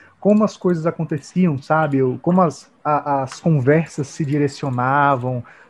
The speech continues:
nesse sentido de ter um romance ou não. Porque o jogo, o jogo em si, você vai criando situações. Você, cada um tem o seu personagem e controla, na, pelo menos foi assim que a gente jogou, né?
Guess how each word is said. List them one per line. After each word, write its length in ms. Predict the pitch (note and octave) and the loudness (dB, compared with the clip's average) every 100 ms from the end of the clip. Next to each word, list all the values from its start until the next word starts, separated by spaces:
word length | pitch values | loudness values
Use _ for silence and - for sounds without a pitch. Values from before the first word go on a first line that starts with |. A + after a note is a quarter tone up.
| - | -4
nesse 260 | C#3 C#3 | -4 -4
sentido 480 | C3 D3+ C3 D3+ C#3 | -4 -4 -2 -4 -4
de 140 | C3+ | -6
ter 120 | C#3+ C#3+ | -4 -4
um 100 | C#3 | -2
romance 480 | D3 C3+ C3+ C3 D3+ | -2 -2 -4 -4 -2
ou 40 | |
não. 140 | C#3 | -2
Porque 340 | D3 - _ G#3+ | -2 -12 _ 2
o 80 | G3 | 4
jogo, 380 | F#3+ G#3 A#3+ - | 4 4 -2 -4
o 100 | F#3 | 2
jogo 200 | F3 A3+ | 2 2
em 100 | F3 | 0
si, 420 | - - G#3+ G#3+ _ _ | -4 -2 -2 -2 _ _
você 340 | D3 D#3+ - | -2 -2 -2
vai 220 | F3 D#3+ F#3 | -4 -2 -2
criando 640 | - G3 G3+ A3 A#3 A3 - _ _ | -2 -2 0 0 -2 -4 -8 _ _
situações. 880 | - G3 G#3+ G#3 - C3+ G#2 - _ _ _ _ - | -8 -4 -4 -4 -8 -8 -10 -16 _ _ _ _ -10
Você, 280 | C#3+ D#3 D#3+ | -6 -4 -4
cada 280 | F3+ F3 | 0 0
um 60 | F3+ | 0
tem 140 | F3+ | -2
o 40 | E3 | -4
seu 140 | E3 | -4
personagem 840 | D#3+ D3 F3 D3+ D#3 G3 E3+ G3+ G#3 | -6 -4 -4 -2 0 0 0 -2 -4
e 60 | |
controla, 1000 | - F3+ E3 D#3 D#3+ D#3+ D#3 D3 C3 A2+ _ | -4 -4 -2 -2 0 0 2 2 0 -2 _
na, 180 | C#3 C#3 | -8 -8
pelo 240 | C#3 D3+ | -4 -2
menos 180 | C#3+ D3+ | -2 -4
foi 140 | - D3 | -4 -4
assim 160 | C3 | -4
que 80 | C#3 | -8
a 40 | |
gente 60 | B2 | -6
jogou, 280 | C#3+ D3 G#3 | -4 -2 -2
né? 120 | G3+ | -2